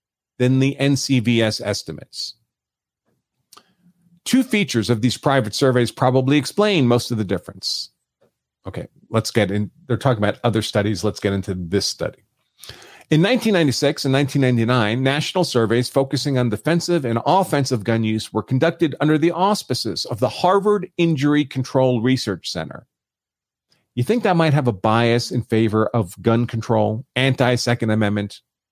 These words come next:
political perspective? The Harvard surveys appear to be the only private surveys to ask either,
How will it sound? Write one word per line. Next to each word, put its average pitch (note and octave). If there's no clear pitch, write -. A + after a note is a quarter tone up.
political A2
perspective? G2+
The C#3+
Harvard F#3+
surveys B2
appear G3+
to G3+
be F3
the D3+
only G#3+
private F#3+
surveys A2
to -
ask D3+
either, C#3+